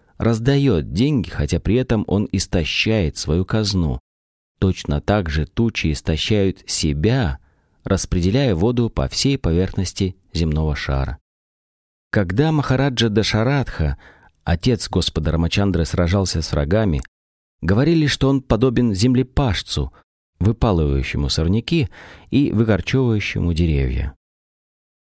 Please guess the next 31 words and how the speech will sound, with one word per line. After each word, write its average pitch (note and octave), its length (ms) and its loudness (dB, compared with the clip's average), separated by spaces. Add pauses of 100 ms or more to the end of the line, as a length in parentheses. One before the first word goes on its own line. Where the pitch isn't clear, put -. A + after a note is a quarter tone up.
(140)
А D2 100 -4
когда D#2 280 0
нужно E2+ 320 0
было D2+ 260 0
раздавать F2+ 580 0
пожертвования, C#2 720 -2
он G#2+ 200 0
раздавал G#2+ 540 2
средства G#2 420 0
точно F#2 400 0
так A#2+ 280 0
же, E2+ 140 0
как - 240 -4
туча - 400 -2
льёт F#2+ 400 0
дождь. A2 460 -2 (1000)
Тучи D#3 500 0
изливают G#2 840 2
так - 260 -2
много G#2 280 2
дождя, D2+ 640 0 (520)
что - 280 0
их F3 200 0
сравнивают C3+ 680 0
с - 40 -14
благородным E2+ 520 0
человеком, G2 640 0
щедро A#2+ 520 -2
раздающим F#2 760 0
свои D2+ 280 0
богатства. D#2 880 -2